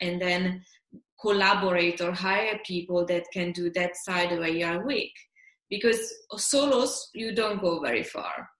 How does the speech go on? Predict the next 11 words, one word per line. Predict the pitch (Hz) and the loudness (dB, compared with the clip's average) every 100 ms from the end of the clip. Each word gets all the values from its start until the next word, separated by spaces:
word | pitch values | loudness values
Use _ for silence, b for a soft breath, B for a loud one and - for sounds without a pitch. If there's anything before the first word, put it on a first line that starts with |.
| _ | _
I've | 180 196 | -2 0
learned | 196 202 208 | 4 4 4
that | 202 196 190 | 0 -2 2
lesson | 185 185 196 185 | 2 2 -2 -2
in | 185 | -2
<laughs> | 233 - | -2 -4
a | 240 - | -4 -2
very | 247 240 | -4 -2
hard | 208 196 190 | 0 0 -2
way. | 175 156 151 B B B B B - | -2 -2 -2 B B B B B -14
So, | - 220 208 190 | -6 0 2 0